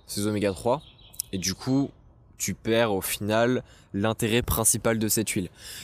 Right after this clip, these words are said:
Donc ces huiles-là, c'est utilisé en assaisonnement, c'est-à-dire dans des salades froides, et cetera, mais tu mets ça directement, tu la fais pas cuire. Ensuite, on a les oméga six. Les oméga six, euh, résistent beaucoup plus la chaleur que les oméga trois.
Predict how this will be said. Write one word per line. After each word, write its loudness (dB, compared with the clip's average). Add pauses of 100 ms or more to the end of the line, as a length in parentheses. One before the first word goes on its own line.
(120)
Donc 0
ces 4
huiles-là, 4
c'est 4
utilisé 2
en 0 (300)
assaisonnement, 2
c'est-à-dire 0
dans -4
des -2
salades 2
froides, 0
et 0
cetera, 0
mais -2
tu -2
mets -2
ça 2
directement, -2
tu -4
la 2
fais -2
pas 0
cuire. -4 (880)
Ensuite, 2
on 2
a 4
les 2
oméga 4
six. 4
Les 0
oméga 2
six, 0 (200)
euh, 2
résistent -2
beaucoup 0
plus 0
la 4
chaleur 2
que -2
les -2
oméga 0
trois. 0